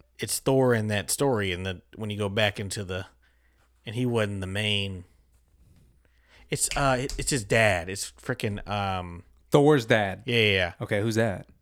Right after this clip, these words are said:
Speaker 1: Fucking A. Um,
Speaker 2: I wanna look it up too.
Speaker 1: look
Speaker 2: I'm
Speaker 1: it
Speaker 2: gonna
Speaker 1: up.
Speaker 2: see if I can beat you.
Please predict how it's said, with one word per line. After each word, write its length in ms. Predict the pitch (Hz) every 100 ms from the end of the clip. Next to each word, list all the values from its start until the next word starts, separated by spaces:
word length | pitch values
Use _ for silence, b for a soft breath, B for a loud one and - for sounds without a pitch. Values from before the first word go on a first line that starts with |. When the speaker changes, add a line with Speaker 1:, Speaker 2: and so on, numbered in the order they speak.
| _
Speaker 1:
Fucking 420 | - - - - -
A. 800 | - - _ _ - - -
Um, 420 | 107 107 101 95 92
Speaker 2:
I 40 |
wanna 140 | 107
look 140 | 98 98
it 40 |
up 100 | 95
too. 220 | - 95 95 _ _ _
Speaker 1:
look 20 |
Speaker 2:
I'm 60 | 95
Speaker 1:
it 20 |
Speaker 2:
gonna 120 | 98 104
Speaker 1:
up. 60 |
Speaker 2:
see 80 | 131
if 40 | 107
I 40 |
can 80 | 98
beat 80 | 107
you. 120 | 101